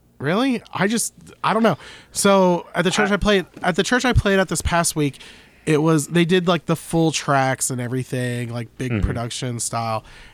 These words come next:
Speaker 1: and it was a lot of fun. Uh, it was really cool. Um, and, uh, but, like, a lot of the lead lines, it was really weird because the guitar and the synth blend so much together on these things.
Speaker 2: Mm-hmm.
Speaker 1: And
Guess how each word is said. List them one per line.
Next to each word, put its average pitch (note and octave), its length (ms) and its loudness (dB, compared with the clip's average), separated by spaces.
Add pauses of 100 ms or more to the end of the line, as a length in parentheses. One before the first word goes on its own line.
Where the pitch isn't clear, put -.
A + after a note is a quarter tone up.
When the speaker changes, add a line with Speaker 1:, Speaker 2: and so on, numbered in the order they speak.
Speaker 1:
and C#3+ 120 -4
it G3 40 6
was A3+ 120 4
a B3+ 40 4
lot A3+ 220 6
of - 80 0
fun. D3 300 2
Uh, C#3+ 120 2
it D3+ 40 2
was D#3 180 0
really E3 180 2
cool. C#3+ 400 0 (440)
Um, B2 580 0 (1120)
and, D3 460 2
uh, B2 300 -2 (120)
but, D#3 340 0 (600)
like, D3+ 100 -4
a F3 80 0
lot F#3+ 260 4
of F#3+ 120 2
the D#3+ 60 0
lead E3 260 2
lines, D#3+ 240 2
it F3 80 2
was E3 140 4
really F#3+ 440 2
weird D#3 380 4
because C3+ 400 -2 (320)
the C#3+ 80 0
guitar F#3+ 400 2
and A3 100 4
the D#3+ 60 2
synth E3 340 2 (100)
blend D3 360 0
so C#3 160 2
much B2+ 240 -4
together A2 400 -8
on G2 120 -10
these G2 200 -10
things. - 560 -14 (180)
Speaker 2:
Mm-hmm. G2 680 -6 (600)
Speaker 1:
And C#3 520 2